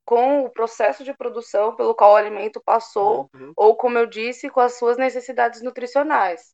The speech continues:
Speaker 1: Porque, por exemplo, o, o que tiver mais barato de arroz no mercado hoje não é um arroz bom, é um arroz que tá todo quebrado, que
Speaker 2: Uhum.
Speaker 1: às vezes vem com bicho, a gente comprou um arroz aqui também <laughs> todo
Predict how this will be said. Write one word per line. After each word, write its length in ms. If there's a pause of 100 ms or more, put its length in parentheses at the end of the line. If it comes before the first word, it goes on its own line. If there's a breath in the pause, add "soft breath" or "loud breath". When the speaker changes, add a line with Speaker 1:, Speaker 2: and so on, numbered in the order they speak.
Speaker 1:
Porque, 640 (240)
por 140
exemplo, 880 (140)
o, 220
o 100
que 80
tiver 260
mais 200
barato 460
de 140
arroz 540
no 100
mercado 580
hoje 520
não 200
é 80
um 160
arroz 300
bom, 320
é 60
um 80
arroz 320 (520)
que 440 (520)
tá 120
todo 200
quebrado, 920
que 480
Speaker 2:
Uhum. 60
Speaker 1:
às 100
vezes 340
vem 160
com 240
bicho, 680
a 80
gente 280
comprou 320
um 40
arroz 300
aqui 220
também 260
<laughs> 100
todo 480